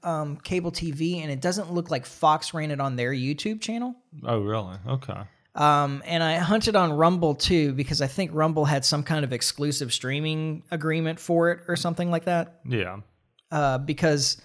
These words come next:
Speaker 1: um, I did hear, uh, Glenn Greenwald talking about it. Of course, he's a Rumble partner or something.
Speaker 2: Yeah.
Speaker 1: And he was talking about s-, because of that connection, um, he got really good seats at the debate. And he'd never been to one before.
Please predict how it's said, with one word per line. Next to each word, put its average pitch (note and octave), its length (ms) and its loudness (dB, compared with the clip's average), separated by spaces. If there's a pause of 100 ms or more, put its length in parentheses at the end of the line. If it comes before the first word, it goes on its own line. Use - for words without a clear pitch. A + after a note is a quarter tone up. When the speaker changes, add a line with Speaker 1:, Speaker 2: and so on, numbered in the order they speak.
(300)
Speaker 1:
um, D3 300 2
I D3 100 -2
did F#3 240 4
hear, D#3+ 440 2
uh, C3 260 2
Glenn D3 300 0
Greenwald D#3 420 4
talking A#2+ 280 0
about A#2 200 -2
it. - 20 -4
Of B2 80 -8
course, C3 180 -4
he's C#3+ 160 -4
a B2 140 0
Rumble C3+ 360 -2
partner B2 440 -6
or A2 40 -6
something. A2+ 400 -6 (360)
Speaker 2:
Yeah. F#2+ 300 -4 (540)
Speaker 1:
And D3 380 0 (240)
he F3+ 100 6
was F3 120 6
talking D3+ 240 4
about C#3 160 2
s-, C#3+ 160 0
because E3+ 720 2 (340)
of C#3+ 220 2
that C#3 200 2
connection, C#3+ 760 -2
um, B2+ 360 -4
he D3+ 100 -2
got C3 220 0
really C#3 180 0
good B2 180 -2
seats - 520 0
at B2+ 100 -12
the - 80 -12
debate. A#2 400 -4
And B2+ 100 -2
he'd C3+ 140 0
never B2+ 220 -2
been E3 180 0
to D#3 80 2
one A2 220 -4
before. G#2+ 480 -6